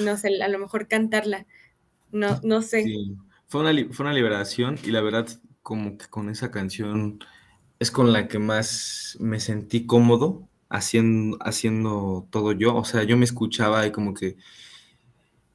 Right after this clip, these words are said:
Speaker 2: como que siento que ese es el, es, es lo que yo soy en cuanto a hacer música. O sea, si tú me das una guitarra, es lo primero que hago, alguna canción como ese estilo.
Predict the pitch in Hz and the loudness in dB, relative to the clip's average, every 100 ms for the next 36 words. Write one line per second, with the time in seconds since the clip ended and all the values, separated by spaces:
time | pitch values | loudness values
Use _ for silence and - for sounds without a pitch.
0 | _ - 123 123 123 135 135 131 127 127 | _ -4 0 2 2 4 2 2 2 2
1 | 127 127 123 107 98 98 92 - _ _ | 2 6 6 6 2 -2 -6 -10 _ _
2 | 113 117 123 113 - - 117 - - 135 | -6 -2 0 0 -2 -4 -4 -2 -4 -2
3 | 127 120 104 98 113 113 120 123 123 101 | -2 -2 -6 -4 -6 -4 -2 -2 -2 -8
4 | 101 95 92 92 92 92 95 _ - 98 | -6 -4 -4 -6 -6 -8 -12 _ -8 -6
5 | 98 101 98 113 110 117 117 - 131 170 | -4 -4 -2 0 0 -2 -2 -6 -6 -6
6 | - - 117 113 131 131 131 127 127 120 | -10 -8 -6 -2 0 2 2 0 0 0
7 | 104 95 113 127 117 113 104 101 104 104 | 0 -2 -2 0 -2 -4 -6 -6 -6 -6
8 | 95 92 - _ 107 107 113 113 98 104 | -6 -8 -18 _ -4 0 0 0 -4 -6
9 | 101 101 101 104 104 - 107 98 | -8 -8 -8 -8 -12 -8 -6 -6